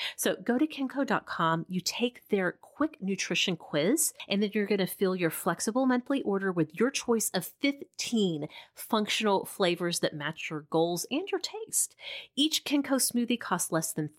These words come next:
three bucks, and it packs half of the daily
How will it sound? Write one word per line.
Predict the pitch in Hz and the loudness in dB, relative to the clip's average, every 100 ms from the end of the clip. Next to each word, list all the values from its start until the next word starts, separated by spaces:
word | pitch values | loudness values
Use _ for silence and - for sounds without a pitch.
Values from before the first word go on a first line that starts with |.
| - | -10
three | 196 190 190 - _ - | -6 -4 -6 -8 _ -4
bucks, | 151 - - | -4 -2 -2
and | 202 208 | 0 0
it | 208 | 0
packs | - 185 - | -2 -4 -2
half | - - 151 - | -4 -2 -2 -4
of | 190 | -2
the | 185 165 - | -2 -2 0
daily | 147 160 202 277 | 4 4 4 2